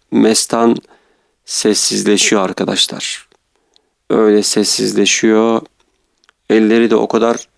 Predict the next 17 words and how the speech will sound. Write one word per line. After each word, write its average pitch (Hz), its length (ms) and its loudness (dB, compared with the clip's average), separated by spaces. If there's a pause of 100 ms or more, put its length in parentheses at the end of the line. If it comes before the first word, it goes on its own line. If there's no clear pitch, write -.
(680)
e, - 100 -2
tutmuş - 440 -4
ki 110 140 -2
demirleri, 104 520 2
böyle 113 340 2
artık - 520 -6 (640)
parmaklarına 110 760 0
geçmiş - 400 -2
o 95 160 -4
demirler. 95 440 -2
O - 160 -4
kadar - 240 -4
sert 101 280 -4 (380)
tutmuş. - 500 -6 (400)
Tabii 120 320 0 (100)
zaman 123 440 2
geçtikçe, 127 760 -2